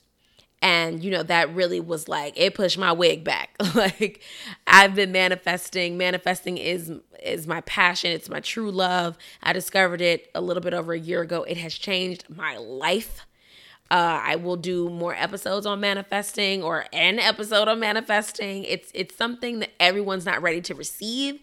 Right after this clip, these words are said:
So I haven't decided to do it on the show. But after hearing Sarah talk about it, I do wanna do an episode on manifesting.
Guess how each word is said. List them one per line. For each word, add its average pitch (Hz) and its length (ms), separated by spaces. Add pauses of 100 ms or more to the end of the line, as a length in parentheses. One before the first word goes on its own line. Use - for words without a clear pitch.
(260)
So - 120
I 170 320 (140)
haven't 170 420
decided - 400
to - 80
do 175 140
it 147 80
on 160 100
the 156 80
show. 190 420
But - 280 (320)
after 180 320
hearing 190 380
Sarah 180 280
talk 185 240
about 175 240
it, - 80
I 160 140
do 170 280
wanna 185 220
do 196 140
an - 80
episode 180 360
on 175 120
manifesting. 170 720